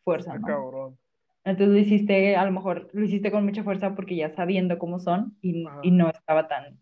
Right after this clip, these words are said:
Speaker 1: culera, ¿no?
Speaker 2: Sí, es que, es que, bueno, un hecho sí es que no estaba enojado.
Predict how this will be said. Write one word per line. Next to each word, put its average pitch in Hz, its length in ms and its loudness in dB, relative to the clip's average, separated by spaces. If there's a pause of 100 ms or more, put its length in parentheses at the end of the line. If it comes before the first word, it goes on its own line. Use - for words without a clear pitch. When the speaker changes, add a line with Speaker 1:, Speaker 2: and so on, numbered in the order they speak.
(100)
Speaker 1:
culera, 170 380 2
¿no? 185 200 -12 (420)
Speaker 2:
Sí, 143 120 -12
es 143 200 -12
que, 165 160 -10 (180)
es 165 180 -20
que, - 60 -20
bueno, 160 520 -8
un 170 120 -6
hecho 185 160 -12
sí - 120 -16
es 196 100 -18
que 208 100 -14
no 170 80 -10
estaba 208 220 -4
enojado. 120 400 -14